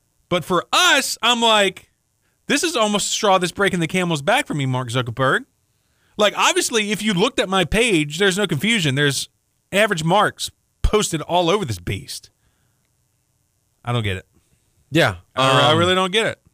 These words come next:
Speaker 2: and, and the thing is that, like, I was told by somebody who worked with the C W in Lafayette, they had a show that they changed the name of. Um, and they sent it off. They were like, they tried to do it on Facebook. Nothing.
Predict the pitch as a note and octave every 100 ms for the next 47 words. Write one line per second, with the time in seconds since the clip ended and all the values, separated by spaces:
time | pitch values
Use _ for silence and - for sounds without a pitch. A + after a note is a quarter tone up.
0 | _ _ - C#3+ D3 D3+ D3 E3 E3 D#3+
1 | C3 B2+ C#3+ C3+ B2 - A#2+ B2 A#2+ A2+
2 | B2+ C#3 C#3 - C3+ B2+ B2+ A#2 A#2 -
3 | B2 A#2 A#2 A#2 A2+ G#2 A#2 A2+ G#2+ A2
4 | A2+ - - G#2+ A#2 A2+ A2 G#2+ G#2+ G#2
5 | G#2 G2+ G2+ G2+ F#2 E2 G2 G2+ F#2 -
6 | A#2 G2+ F#2 G2 F#2 F#2+ - G#2 F#2+ G2
7 | G2+ F2 - _ _ _ _ _ _ _
8 | _ _ _ _ _ F#2+ F#2 F2 E2+ -
9 | _ _ _ - G2+ F#2+ - A#2 G#2 G2+
10 | A2 F#2 - _ _ _ _ _ _ -
11 | F#2 F2 F2 F#2+ - F#2+ F2+ - G2+ F#2
12 | G2 G#2 - A2 - _ G2+ E2 -